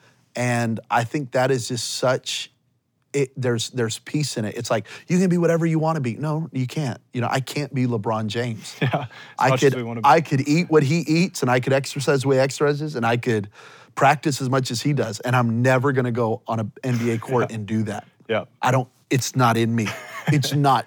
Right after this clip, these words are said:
Speaker 1: in me,
Speaker 2: Yeah,
Speaker 1: right?
Speaker 2: yeah.
Speaker 1: It's just not, I don't have it.
Speaker 2: Yeah.
Speaker 1: I am five eleven on my best day with my
Speaker 2: Yeah.
Speaker 1: highest shoes, you know?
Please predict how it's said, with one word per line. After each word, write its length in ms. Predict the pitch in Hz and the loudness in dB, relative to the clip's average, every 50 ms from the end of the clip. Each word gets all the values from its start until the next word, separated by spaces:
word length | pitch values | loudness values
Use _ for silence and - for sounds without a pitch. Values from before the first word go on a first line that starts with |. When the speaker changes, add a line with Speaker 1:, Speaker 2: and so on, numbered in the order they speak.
| _ - | _ -2
Speaker 1:
in 320 | 143 143 156 160 156 143 | 0 2 4 4 4 4
me, 220 | 131 120 104 110 120 | 2 0 0 0 0
Speaker 2:
Yeah, 120 | 120 113 | 2 2
Speaker 1:
right? 200 | 110 127 139 151 | 4 4 4 2
Speaker 2:
yeah. 80 | - 117 | 2 0
Speaker 1:
It's 120 | 107 - | -2 -2
just 180 | 143 131 - 147 | -4 -4 0 2
not, 260 | 139 131 127 - _ _ - - - - - - _ | 2 4 2 2 _ _ -20 -20 -20 -20 -20 -8 _
I 140 | - 120 143 | 4 6 6
don't 200 | 147 139 131 120 123 | 6 6 2 0 -2
have 340 | - - 135 151 147 123 | 0 2 4 4 4 2
it. 140 | 113 - - _ _ | 0 -8 -10 _ _
Speaker 2:
Yeah. 180 | 120 107 104 98 - | -6 -4 -4 0 2
Speaker 1:
I 160 | 123 135 143 131 | 2 4 4 4
am 260 | 123 113 107 101 98 - _ | 2 2 0 -4 -6 -10 _
five 540 | _ - - - - - 139 127 131 139 135 | _ -20 -20 -6 2 4 6 6 8 6 6
eleven 560 | 135 131 127 127 131 127 123 123 117 120 107 - - - | 4 2 4 4 2 2 2 0 -2 -2 -4 -8 -8 -4
on 120 | 123 120 113 | -2 0 0
my 120 | 113 107 | 0 -2
best 420 | 107 104 110 127 123 117 - - - | -4 -2 -2 -2 -2 -2 -4 -6 -4
day 200 | 123 120 117 110 | -2 0 0 0
with 140 | 107 104 | -2 -4
my 120 | - 110 104 | -4 -4 -4
Speaker 2:
Yeah. 80 | 101 | -4
Speaker 1:
highest 320 | 107 120 120 117 110 101 - | -2 -2 -2 -2 -2 -2 -4
shoes, 400 | - - 120 113 101 98 - - | -6 -6 -4 -6 -6 -6 -8 -6
you 80 | 113 | -4
know? 240 | 110 107 110 113 117 | -2 -2 -2 -2 -4